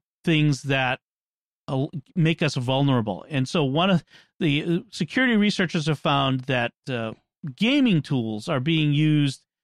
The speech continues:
to inject malware into people's systems, uh, m-, primarily gaming mods and cheat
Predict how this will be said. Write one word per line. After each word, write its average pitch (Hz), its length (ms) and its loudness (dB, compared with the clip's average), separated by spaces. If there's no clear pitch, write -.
to 139 380 2
inject 151 480 0
malware 139 800 2
into 123 180 -6
people's 127 340 -8
systems, 104 580 -6
uh, 110 380 -8
m-, 156 260 -2
primarily 160 480 0
gaming 160 520 2
mods 165 580 0
and 160 280 0
cheat 202 280 -2